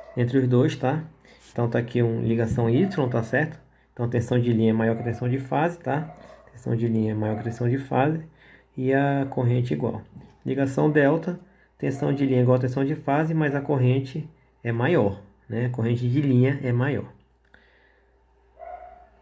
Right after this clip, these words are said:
Agora vamos ver os motores de nove terminais, ou também conhecidos como nove pontas.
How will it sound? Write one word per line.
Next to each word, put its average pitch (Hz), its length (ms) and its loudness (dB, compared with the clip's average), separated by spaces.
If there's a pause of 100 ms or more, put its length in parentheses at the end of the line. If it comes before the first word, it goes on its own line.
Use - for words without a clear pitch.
(2750)
Agora 143 220 6
vamos 156 220 4
ver 151 80 4
os 151 80 2
motores 147 360 0
de 143 60 -2
nove 135 260 0
terminais, 120 540 0
ou 170 180 2
também 156 320 -2
conhecidos 139 380 0
como 135 200 0
nove 123 240 2
pontas. 107 640 -6